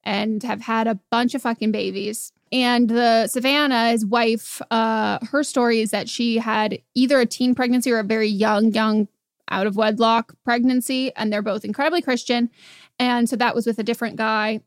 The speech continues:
And, uh, so she really has taken this whole, like, saved by whatever to kind of propel all of this. So, hmm. So they, uh, released a, and when I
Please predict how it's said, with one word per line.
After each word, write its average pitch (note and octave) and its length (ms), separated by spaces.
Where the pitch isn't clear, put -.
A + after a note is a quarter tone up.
And, G#3+ 520
uh, A3 220
so A3+ 140
she A#3 160
really A3+ 220
has A3 180
taken G#3+ 320
this G#3+ 160
whole, G#3 440
like, G#3+ 360
saved A3+ 960
by G#3+ 320
whatever A3 640
to A3+ 160
kind G#3 240
of G#3+ 140
propel G#3+ 420
all G#3 220
of G3 80
this. F#3+ 340
So, G#3+ 520
hmm. C4+ 580
So - 140
they, G#4+ 340
uh, C#4 240
released C#4+ 500
a, A3+ 360
and A3+ 160
when A#3 140
I C#4 300